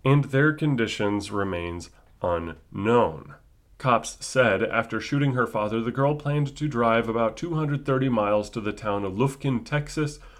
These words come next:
where she intended to pick up her friend on and begin their runaway. It remains unclear why the girls wanted to kill their families and run away.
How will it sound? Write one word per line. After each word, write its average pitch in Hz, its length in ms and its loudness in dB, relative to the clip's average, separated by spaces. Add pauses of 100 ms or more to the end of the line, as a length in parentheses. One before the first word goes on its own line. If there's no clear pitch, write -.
where 160 120 0
she 170 160 -2
intended 170 440 -2
to 151 80 0
pick 165 240 -6
up 151 160 -2
her 147 120 -4
friend 107 420 2
on 98 280 0
and 87 160 -6
begin 101 540 -2
their 85 360 -8 (160)
runaway. 127 540 0 (540)
It 113 100 -2
remains 147 440 6
unclear 175 680 2
why 120 140 4
the 120 120 0
girls 120 360 2
wanted 123 380 -2
to 120 120 -4
kill 113 260 -2
their 123 160 0
families 98 540 -2
and 90 300 -4
run 95 200 -2
away. 101 500 -4